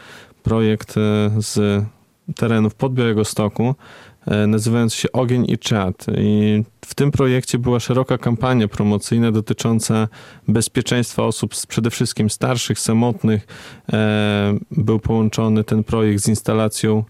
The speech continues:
czujek, e, dymu, e, dla mieszkańców, którzy po prostu nie wiedzieli, jakim zagrożeniem jest czad. Być może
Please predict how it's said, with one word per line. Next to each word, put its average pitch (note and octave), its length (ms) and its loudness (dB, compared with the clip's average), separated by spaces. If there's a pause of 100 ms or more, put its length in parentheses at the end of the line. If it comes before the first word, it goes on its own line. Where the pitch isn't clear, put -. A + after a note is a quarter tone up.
czujek, C3 500 0 (340)
e, G#2+ 360 2
dymu, A2 500 2 (280)
e, G#2+ 520 0
dla A2 220 0
mieszkańców, A#2 800 -2 (500)
którzy C3 280 0
po C3+ 120 -2
prostu C3+ 440 0 (120)
nie C3 180 2
wiedzieli, B2+ 400 2
jakim A2+ 320 2
zagrożeniem A2+ 640 2
jest A2 280 -2 (260)
czad. G#2 340 0 (340)
Być A#2 300 -2
może B2 400 2